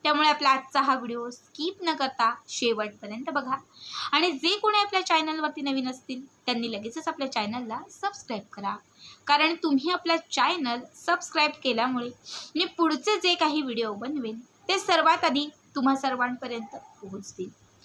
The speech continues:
बघा, आपल्याला उद्याच्या दिवशी सकाळीच, अगदी, अ, सकाळी दहाच्या आतमध्ये किंवा जर सायंकाळी करणार असाल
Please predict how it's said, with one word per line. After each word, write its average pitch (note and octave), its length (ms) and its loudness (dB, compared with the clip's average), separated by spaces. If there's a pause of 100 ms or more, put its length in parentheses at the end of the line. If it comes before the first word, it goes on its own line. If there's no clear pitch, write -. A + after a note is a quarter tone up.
(340)
बघा, E4+ 180 6
आपल्याला F#4+ 460 6 (1080)
उद्याच्या D4 360 2
दिवशी C#4+ 320 -2
सकाळीच, A#3+ 640 -4 (480)
अगदी, E4 560 4
अ, C#4 260 6
सकाळी D#4+ 500 2 (200)
दहाच्या D4+ 420 0
आतमध्ये C4 520 0 (300)
किंवा F4 180 6
जर F#4+ 140 2
सायंकाळी F4 580 2
करणार E4+ 360 4
असाल A#3+ 300 0